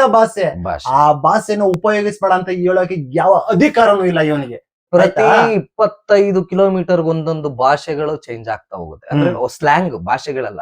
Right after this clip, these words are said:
Speaker 2: ಸ್ಲ್ಯಾಂಗ್.
Speaker 1: ಹ್ಮ್. ಹೌದು.
Speaker 2: ಆ ಮಾತಾಡ್ತಕ್ಕಂಥ ರೀತಿ ರಿವಾಜ್ಗಳು ಚೇಂಜ್ ಆಗ್ತಾ ಹೋಗುತ್ತೆ ಪ್ರತಿ ಇಪ್ಪತ್ತೈದು ಕಿಲೋಮೀಟರ್ಗೆ. For your kind information. ಮತ್ತೆ ಕೆಲವು, ಆ, ಲಫಾಂಗಗಳು ಹೇಳ್ತಾರೆ, "ನೀವ್ ಕುತ್ಕೊಂಡ್ ಮಾತಾಡ್ತಾ ಇರೋದು ವೇಸ್ಟ್, ಅವ್ರಿಗೆ ಗೊತ್ತಾಗಲ್ಲ." ಏ, ಎಲ್ರಿಗೂ ಗೊತ್ತಾಗ್ತದೆ ಕಣ್ರಯ್ಯ.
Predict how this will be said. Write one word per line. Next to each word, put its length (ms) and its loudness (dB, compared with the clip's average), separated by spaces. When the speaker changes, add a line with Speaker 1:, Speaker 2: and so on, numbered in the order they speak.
Speaker 2:
ಸ್ಲ್ಯಾಂಗ್. 280 -4
Speaker 1:
ಹ್ಮ್. 360 -18
ಹೌದು. 140 -4
Speaker 2:
ಆ 20 0
ಮಾತಾಡ್ತಕ್ಕಂಥ 840 -2
ರೀತಿ 260 0
ರಿವಾಜ್ಗಳು 460 2
ಚೇಂಜ್ 300 -2
ಆಗ್ತಾ 240 -2
ಹೋಗುತ್ತೆ 280 -8
ಪ್ರತಿ 320 0
ಇಪ್ಪತ್ತೈದು 460 0
ಕಿಲೋಮೀಟರ್ಗೆ. 840 -6
For 140 4
your 200 2
kind 200 2
information. 640 -2
ಮತ್ತೆ 560 2
ಕೆಲವು, 460 6
ಆ, 580 4
ಲಫಾಂಗಗಳು 680 2
ಹೇಳ್ತಾರೆ, 720 4
"ನೀವ್ 160 -6
ಕುತ್ಕೊಂಡ್ 320 0
ಮಾತಾಡ್ತಾ 460 -6
ಇರೋದು 180 -6
ವೇಸ್ಟ್, 360 -10
ಅವ್ರಿಗೆ 380 -6
ಗೊತ್ತಾಗಲ್ಲ." 380 -4
ಏ, 400 6
ಎಲ್ರಿಗೂ 440 4
ಗೊತ್ತಾಗ್ತದೆ 560 4
ಕಣ್ರಯ್ಯ. 460 6